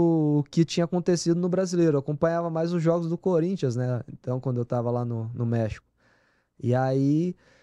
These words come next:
só que quando surgiu a oportunidade de voltar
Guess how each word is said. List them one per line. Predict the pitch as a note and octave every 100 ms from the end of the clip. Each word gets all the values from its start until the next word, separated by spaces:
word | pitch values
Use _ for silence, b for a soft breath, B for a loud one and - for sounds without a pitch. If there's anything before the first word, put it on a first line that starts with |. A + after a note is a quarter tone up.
| b
só | - F3+
que | -
quando | G3+ G#3
surgiu | - G#3 F#3
a | F#3+
oportunidade | F3 E3 E3+ D#3+ C#3+ D3 C#3
de | C3 C3
voltar | C#3 A#2+ - D#3+ F#3